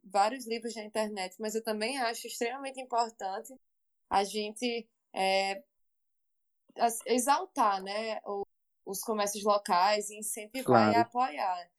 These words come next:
Speaker 1: E aí eu fiz uso de dois serviços, de duas livrarias, né, que foi da Livraria Tavo e da Livraria da Cooperativa da U F R N, e eu amei. Eles tinham
Speaker 2: Com delivery, é, Bia?
Speaker 1: sombras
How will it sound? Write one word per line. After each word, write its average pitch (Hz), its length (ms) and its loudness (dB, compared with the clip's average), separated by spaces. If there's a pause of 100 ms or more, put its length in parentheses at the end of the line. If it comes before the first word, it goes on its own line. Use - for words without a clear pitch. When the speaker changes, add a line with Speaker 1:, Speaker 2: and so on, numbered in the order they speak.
(300)
Speaker 1:
E 226 80 -2
aí 240 200 -2
eu 247 140 0
fiz 294 280 -8
uso 233 200 -8
de 226 140 -8
dois 208 260 -2
serviços, 240 640 -6 (100)
de 220 120 0
duas 233 260 2
livrarias, 220 720 0
né, 220 120 0
que 226 100 -6
foi 208 160 -2
da 190 120 2
Livraria 185 520 -2
Tavo 175 480 2 (440)
e 208 100 -4
da 196 360 4
Livraria 196 340 -6
da 202 100 -12
Cooperativa 196 560 -8
da 180 120 -8
U 180 60 -6
F 180 200 -10
R 196 160 -6 (320)
N, 196 160 -12 (320)
e 226 100 2
eu 214 140 6
amei. 214 640 0
Eles 196 260 -4
tinham 190 180 6
Speaker 2:
Com 180 40 6
delivery, 190 520 10
é, - 80 10
Bia? 208 280 6
Speaker 1:
sombras - 140 -8